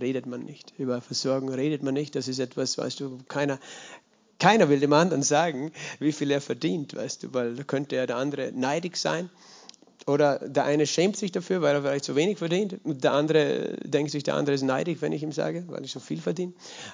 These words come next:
Aber es ist so ein, ein, so ein Thema, wo man einfach gerne tabuisiert. Auch in Gemeinden wird es oft tabuisiert. Man darf nicht drüber reden, weil eben Menschen verstehen das falsch.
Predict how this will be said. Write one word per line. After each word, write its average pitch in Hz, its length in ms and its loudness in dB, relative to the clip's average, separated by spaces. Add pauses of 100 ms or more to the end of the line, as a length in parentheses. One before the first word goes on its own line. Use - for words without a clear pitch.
Aber 139 260 4
es 147 100 4
ist 160 180 -2
so 160 80 2
ein, 151 180 4
ein, 139 260 -2
so - 140 -4
ein 143 120 -2
Thema, 151 380 -2
wo 139 140 -2
man 139 180 -2
einfach 147 300 -4 (340)
gerne 147 320 -2
tabuisiert. 151 880 0 (200)
Auch 143 140 4
in 147 100 0
Gemeinden 147 440 -2
wird 160 120 -2
es 147 100 -2
oft 147 200 -6
tabuisiert. 143 640 -2
Man 139 100 -6
darf 143 240 -6
nicht 147 220 -4
drüber 147 220 0
reden, 143 260 -2
weil 139 200 0
eben 135 260 -4 (280)
Menschen 139 360 2
verstehen 139 400 0
das 135 100 0
falsch. 127 380 0